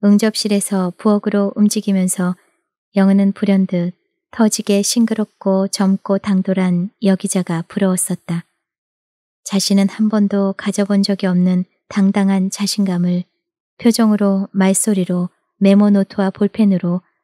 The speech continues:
초롱초롱한 눈망울로 머리칼로까지 과시하고 있는 것 같은 여기자가 유치하게 건방지다고 깎아내리면서도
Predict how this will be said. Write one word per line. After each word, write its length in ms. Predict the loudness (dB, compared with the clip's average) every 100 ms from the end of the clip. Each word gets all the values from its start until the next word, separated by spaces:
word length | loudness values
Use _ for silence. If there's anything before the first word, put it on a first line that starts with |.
| _ -2
초롱초롱한 720 | 2 2 2 2 2 2 2
눈망울로 680 | 2 4 4 4 2 0 -4 _ _ _ _ _ _
머리칼로까지 920 | 0 2 0 -2 -2 -2 -4 -4 -4 -4
과시하고 480 | -4 -2 -2 0
있는 200 | 2 2
것 120 | 0 -2
같은 400 | -6 -2 -2 0
여기자가 580 | -2 -2 -4 -6 -4 -6 -2
유치하게 800 | -2 -2 0 -2 -2 -4 -4 -6
건방지다고 760 | -4 0 2 0 -2 -4 -2 -4
깎아내리면서도 1080 | -4 -6 -2 0 0 0 -2 -2 -4 -4 -6